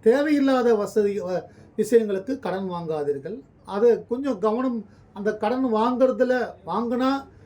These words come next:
இது நமக்கு அடைக்க முடியும்னு சொன்னா, ஏ, அஷ்டமத்து சனி, உங்களுக்கு வர வேண்டிய பணம் வரும், இந்த பணத்தை நீங்க அடைச்சிடலாம்னு சொல்லி கடன் தைரியமா வாங்குவீங்க. உங்களுக்கு தர வேண்டியவங்க தராம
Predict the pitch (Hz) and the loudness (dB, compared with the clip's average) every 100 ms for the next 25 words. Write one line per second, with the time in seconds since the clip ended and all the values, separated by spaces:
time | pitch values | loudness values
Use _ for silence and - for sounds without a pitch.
0 | - 214 185 214 208 214 196 190 240 285 | -16 -10 -6 -4 -4 -4 -2 -2 -2 -2
1 | 240 240 262 269 262 226 220 220 254 269 | -2 0 2 2 0 -2 -4 -2 -4 -6
2 | - - - - - 214 226 196 196 202 | -10 -20 -20 -20 0 4 4 2 -4 -4
3 | 262 262 190 220 214 220 254 269 - 202 | 0 0 2 0 0 -2 -6 -10 -10 0
4 | 220 214 190 196 254 262 233 226 214 214 | 2 2 0 0 0 0 -2 -2 -2 -4
5 | 196 208 240 262 - - - - 208 208 | -4 0 0 -2 -8 -20 -20 -8 -6 -4
6 | 220 220 220 208 185 196 214 233 233 240 | -4 -4 -4 -4 -4 -2 0 0 0 -2
7 | 214 208 220 220 185 208 175 185 196 190 | -4 0 0 -2 -4 -4 -4 -6 -6 -6
8 | 175 175 175 170 226 233 - - - 208 | -8 -10 -10 -10 -12 -12 -20 -20 -16 -6
9 | 196 196 180 - 214 269 254 226 220 214 | 0 0 0 0 2 4 4 4 2 2
10 | 214 208 208 214 214 226 240 | -2 -2 0 0 0 -4 -6